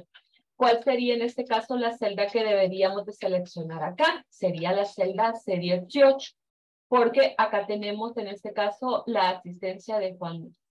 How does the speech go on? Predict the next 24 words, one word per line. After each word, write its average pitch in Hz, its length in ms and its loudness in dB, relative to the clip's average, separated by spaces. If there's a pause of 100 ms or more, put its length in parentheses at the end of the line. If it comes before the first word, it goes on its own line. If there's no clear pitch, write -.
(840)
¿Qué 262 400 2
necesitamos 269 1160 0
que 254 160 -2
tenga 226 340 -2
en 233 80 -4
este 233 300 -6
caso 233 680 4
la 214 280 6
asistencia? 269 840 0 (400)
Esta 214 400 2
debe 190 320 0
de 233 140 -2
ser 254 480 2
mayor, 185 800 2 (340)
en 190 160 -8
este 185 320 -10
caso, 262 680 -4 (1000)
o 208 200 4
igual 208 760 2 (460)
que 208 400 0
el 240 420 -2 (100)
ochenta 196 920 -4
por 185 180 0
ciento. - 380 -12